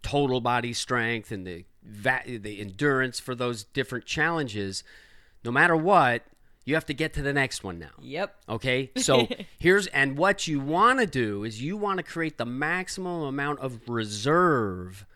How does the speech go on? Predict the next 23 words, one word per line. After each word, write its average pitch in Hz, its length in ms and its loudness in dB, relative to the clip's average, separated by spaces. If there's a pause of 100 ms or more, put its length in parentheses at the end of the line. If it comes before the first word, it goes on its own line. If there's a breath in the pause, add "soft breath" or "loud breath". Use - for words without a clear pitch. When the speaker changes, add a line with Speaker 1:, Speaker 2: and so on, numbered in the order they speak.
(120 soft breath)
Speaker 1:
for 127 240 -2
your 123 200 0
energy 107 680 0 (300 soft breath)
in 120 100 -4
those 120 280 0
in-betweens 131 1120 -2 (480)
so 131 220 0
that 123 180 -4
you 160 340 2
Speaker 2:
Ah. 190 100 -6
Speaker 1:
can 170 200 0
focus 147 560 -2
all 214 400 4
of 175 120 2
your 127 220 0
energy 113 440 -2
on 143 280 -2
that 131 220 -2
obstacle, 143 600 -4
especially 214 520 -2
the 135 120 0
weak 131 300 -2
links. 151 540 -2